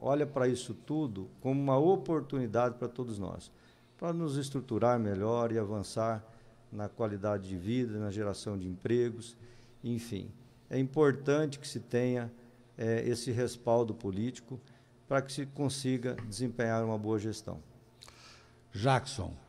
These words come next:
Speaker 2: candidato, eh, você tem o apoio da administração municipal, tem o apoio do prefeito Gustavo Melo.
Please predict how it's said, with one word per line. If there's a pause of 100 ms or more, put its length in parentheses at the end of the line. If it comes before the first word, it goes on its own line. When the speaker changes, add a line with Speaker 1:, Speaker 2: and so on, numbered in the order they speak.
(420)
Speaker 2:
candidato, (120)
eh, (560)
você
tem
o
apoio
da
administração
municipal,
tem
o
apoio
do
prefeito
Gustavo
Melo.